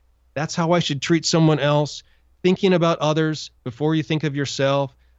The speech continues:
uh, looking out for their needs, all of these good,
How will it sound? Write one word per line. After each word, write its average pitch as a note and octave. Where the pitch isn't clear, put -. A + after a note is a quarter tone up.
uh, C3
looking E3+
out E3
for D#3+
their D3
needs, D3
all A#3
of D4+
these F3+
good, E3